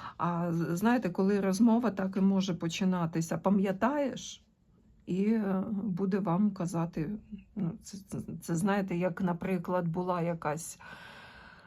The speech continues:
розмова у вас, і для нього ця тема тепер більш розкрита,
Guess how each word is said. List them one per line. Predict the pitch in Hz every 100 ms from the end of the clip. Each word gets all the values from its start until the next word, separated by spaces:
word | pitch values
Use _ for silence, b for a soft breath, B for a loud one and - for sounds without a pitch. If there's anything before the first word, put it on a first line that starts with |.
| B
розмова | 185 180 196 196 202 247
у | 285
вас, | 294 311 - -
і | 208 202 196
для | 175 214
нього | 214 226 202 208 196
ця | 190 - - 214 185 175
тема | - 247 285 240
тепер | 190 190 196 202 214
більш | 190 190 190 -
розкрита, | 185 185 - - 175 175 - 160